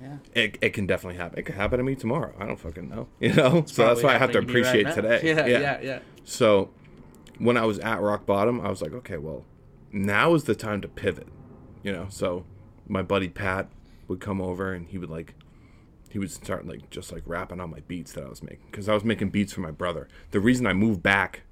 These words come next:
Speaker 2: I was in New York at the time. I moved back to Boston. My brother made, like, a, a demo on, like, GarageBand or something. It was, like, a John Mayer cover.
Speaker 1: Mm.
Speaker 2: And I was like, "Dude, this is actually pretty fucking good."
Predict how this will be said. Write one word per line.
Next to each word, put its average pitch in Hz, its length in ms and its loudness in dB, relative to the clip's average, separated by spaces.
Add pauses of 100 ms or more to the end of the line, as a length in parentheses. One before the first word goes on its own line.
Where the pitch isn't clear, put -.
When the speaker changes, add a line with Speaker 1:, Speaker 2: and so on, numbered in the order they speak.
(220)
Speaker 2:
I - 80 0
was 98 140 2
in 104 80 4
New 95 80 4
York 95 300 2
at 87 100 -8
the - 80 -20
time. 82 240 -8
I 87 40 -8
moved 95 220 -4
back 92 200 -4
to - 80 -12
Boston. 87 500 -6 (420)
My 92 100 -6
brother 101 300 2
made, 90 240 0
like, 87 180 -8
a, 82 300 -6
a 87 80 -10
demo 87 560 -4 (200)
on, 80 240 -12
like, 76 320 -14 (140)
GarageBand 85 640 -8
or - 40 -12
something. - 400 -14 (280)
It - 60 -20
was, - 80 -20
like, 92 120 -10
a 90 40 -16
John 82 340 -6
Mayer 78 240 -8
cover. - 400 -14 (160)
Speaker 1:
Mm. 147 300 -8 (520)
Speaker 2:
And 92 100 -10
I - 20 -12
was - 100 -14
like, - 160 -20
"Dude, - 180 -6
this - 180 -16
is - 80 -8
actually - 260 -8
pretty 95 240 -8
fucking - 420 -14
good." 117 340 -2